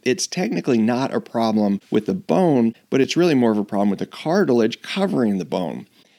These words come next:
Yet, some doctors will diagnose the condition as metatarsalgia. Well, one of the reasons doctors label all these different conditions metatarsalgia is that in the past, insurance companies have been likely to pay for the patient's visit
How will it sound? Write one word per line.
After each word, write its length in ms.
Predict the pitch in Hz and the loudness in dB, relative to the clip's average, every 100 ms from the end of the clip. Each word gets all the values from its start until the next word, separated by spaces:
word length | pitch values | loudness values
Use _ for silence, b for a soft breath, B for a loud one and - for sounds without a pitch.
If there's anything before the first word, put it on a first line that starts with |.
| _ | _
Yet, 340 | 127 160 - | 0 0 -4
some 320 | - 104 113 | -4 0 0
doctors 420 | 170 135 127 147 143 | 2 0 0 -2 -2
will 120 | 110 | -2
diagnose 420 | 95 95 117 120 | 0 0 0 -2
the 60 | 160 | -2
condition 420 | 151 104 - 135 | -2 -2 -2 -4
as 80 | 127 | -4
metatarsalgia. 1120 | 95 87 - 107 120 135 151 156 120 80 - b b - | -2 -2 -4 -6 -4 -2 0 0 -2 -4 -6 b b -4
Well, 100 | 147 | 0
one 160 | 208 | 4
of 40 | 220 | 4
the 80 | |
reasons 440 | 151 135 123 110 101 | 4 4 2 0 -2
doctors 640 | - _ 107 110 113 95 | -8 _ -2 -2 -2 -4
label 320 | 95 110 120 107 | 0 2 2 2
all 140 | 98 | 2
these 160 | 101 92 | 0 -2
different 280 | 107 110 | -2 -2
conditions 440 | 92 98 104 - 95 | -2 -2 -2 -4 -2
metatarsalgia 1000 | 101 104 98 98 95 110 123 123 110 98 | 0 0 -2 -4 -2 -2 -2 -2 0 0
is 180 | 107 120 | -2 0
that 200 | 123 - | -2 -2
in 140 | 127 | -4
the 80 | 127 | -4
past, 420 | 143 175 160 - | -4 -4 -4 -4
insurance 420 | 110 - 139 151 | -4 -2 -2 -2
companies 520 | - 113 104 113 110 | -4 -4 -2 -2 -2
have 100 | 113 | -2
been 240 | 104 101 95 | -2 0 0
likely 380 | 107 143 175 165 | 0 0 0 0
to 60 | |
pay 280 | - 120 110 | -4 -4 -4
for 140 | 107 | -2
the 100 | 107 | -6
patient's 480 | - 110 107 - 95 | -4 -4 -4 -4 -8
visit 640 | 92 113 180 113 104 - | -4 0 2 2 0 -4